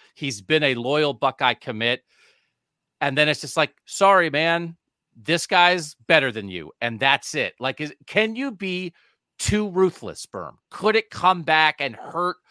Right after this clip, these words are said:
Speaker 2: the culture, the reputation, the program overall, even if Julian Sayin is a better quarterback?
Speaker 1: I think you can be, uh, but I think that the odds of being too ruthless and having it come back to bite you in the ass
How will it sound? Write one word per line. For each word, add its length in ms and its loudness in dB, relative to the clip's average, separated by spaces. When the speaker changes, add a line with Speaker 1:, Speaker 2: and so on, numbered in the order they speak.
Speaker 2:
the 80 -16
culture, 540 -2
the 100 -6
reputation, 720 -4
the 80 -10
program 500 -4
overall, 500 0
even 260 0
if 140 0
Julian 380 -2
Sayin 460 -2
is 440 -2
a 160 -2
better 500 0
quarterback? 720 -6
Speaker 1:
I 80 8
think 300 2
you 120 2
can 340 4
be, 400 0
uh, 240 4
but 180 4
I 140 4
think 280 2
that 180 2
the 260 4
odds 400 4
of 120 0
being 360 4
too 280 2
ruthless 460 4
and 100 4
having 300 4
it 120 -2
come 180 4
back 180 2
to 80 2
bite 260 0
you 140 2
in 80 4
the 120 4
ass 340 0